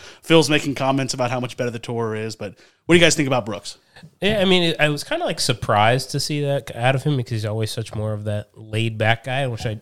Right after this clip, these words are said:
Speaker 2: so I don't really feel like it's super genuine, or whether it's more maybe, like, he's been told to kinda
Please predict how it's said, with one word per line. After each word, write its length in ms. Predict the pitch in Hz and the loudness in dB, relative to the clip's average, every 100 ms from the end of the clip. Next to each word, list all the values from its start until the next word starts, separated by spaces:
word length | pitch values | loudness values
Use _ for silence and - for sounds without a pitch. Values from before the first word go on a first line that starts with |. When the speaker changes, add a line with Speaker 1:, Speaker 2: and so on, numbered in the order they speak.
| - | -12
Speaker 2:
so 140 | - | -6
I 40 | 113 | -2
don't 140 | 160 | 0
really 180 | 165 131 | 0 -4
feel 200 | - 123 | -2 -4
like 180 | 120 113 | -4 -8
it's 140 | - | -10
super 720 | - - - - 131 120 120 | -10 -10 -10 -8 -8 -6 -8
genuine, 720 | 107 101 107 113 131 170 196 | -8 -6 -4 -4 -2 0 0
or 260 | 143 117 - - 117 - | 0 -2 -6 -14 -20 -6
whether 320 | 113 113 113 | -4 -2 -4
it's 140 | 104 120 | -6 -4
more 180 | 113 113 | -2 -2
maybe, 320 | 110 110 104 | -2 -4 -6
like, 160 | 101 | -6
he's 160 | - 110 | -6 -6
been 180 | 120 107 | -6 -12
told 400 | - 110 113 110 | -8 -8 -8 -12
to 100 | 110 | -16
kinda 340 | - 110 107 | -16 -14 -14